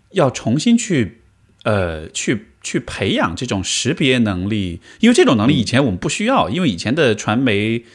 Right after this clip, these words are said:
Speaker 1: 总体来说它信息质量都是很，
Speaker 2: 对。
Speaker 1: 很高的，
Speaker 2: 对，
Speaker 1: 但是到了今天就，
Speaker 2: 没错。
Speaker 1: 就好像真的是，就，就我甚至觉得这个应该是被纳入，
Speaker 2: 对。
Speaker 1: 比如说这个基础教育的一个部分，
Speaker 2: 是，是，我是
Speaker 1: 你对信息的
Speaker 2: 非常同意是这样，对。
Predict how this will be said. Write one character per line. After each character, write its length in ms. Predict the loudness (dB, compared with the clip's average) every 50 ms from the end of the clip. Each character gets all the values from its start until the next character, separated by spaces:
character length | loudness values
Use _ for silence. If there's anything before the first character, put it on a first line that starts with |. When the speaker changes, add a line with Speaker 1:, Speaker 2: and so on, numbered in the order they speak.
| -20 -20 -12 -4
Speaker 1:
总 180 | 0 0 2
体 80 | 2 2
来 80 | 2 2
说 120 | 2 0
它 60 | 0
信 140 | 0 0 0
息 60 | 0
质 60 | 0
量 120 | 0 0 2
都 120 | 2 2
是 100 | 2 0 -2
很， 80 | -4
Speaker 2:
对。 60 | -6
Speaker 1:
很 140 | -6 -4 0 4
高 220 | 4 4 4 2
的， 100 | 0 0
Speaker 2:
对， 20 | 0
Speaker 1:
但 160 | 0 2 2
是 60 | 2
到 160 | 2 4 4
了 40 | 2
今 200 | 2 0 0 2
天 180 | 2 2 2 2
就， 220 | 2 2 2 2
Speaker 2:
没 60 | 0
错。 60 | -2 -8 -16 -20 -20 -20 -20 -20 _ _ _ _
Speaker 1:
就 200 | -2 0 0 0
好 220 | 0 -2 -2 0 0
像 60 | 2
真 120 | 4 4
的 60 | 4 4
是， 200 | 4 0 -2 -2 -6 -14 -18 -18 -20 -12 -4
就， 180 | 0 2 2
就 260 | 2 2 -2 -2 -2 2
我 100 | 0 2
甚 140 | 2 4 4
至 100 | 4 4
觉 100 | 4 4
得 60 | 4
这 100 | 4 4
个 80 | 4 4
应 140 | 6 6 6
该 160 | 6 4 4
是 140 | 4 2 2
被 180 | 4 4 4
纳 240 | 4 4 4 4 4
入， 160 | 4 2 2
Speaker 2:
对。 60 | 2 0
Speaker 1:
比 80 | 0
如 100 | 0 0
说 240 | 2 4 4 4 4
这 120 | 4 4 2
个 80 | 2
基 160 | 2 0 0 -2
础 180 | 0 -2 -2
教 280 | -2 2 2 2 2 2
育 100 | 0 -2
的 80 | -4
一 100 | -4 0
个 100 | 2 2
部 240 | 6 6 6 6 6
分， 200 | 6 4 2 2
Speaker 2:
是， 60 | 0
是， 340 | -2 -4 -6 -14 -12 -6 -4
我 80 | 0 2
是 60 | 4
Speaker 1:
你 60 | 4
对 60 | 6
信 180 | 6 6 6 6
息 80 | 6 6
的 60 | 4
Speaker 2:
非 60 | 4
常 40 | 4
同 80 | 2 -4
意 20 | -10
是 80 | -10
这 100 | -12 -12
样， 100 | -14 -14 -16 -20 -20 -20
对。 100 | -18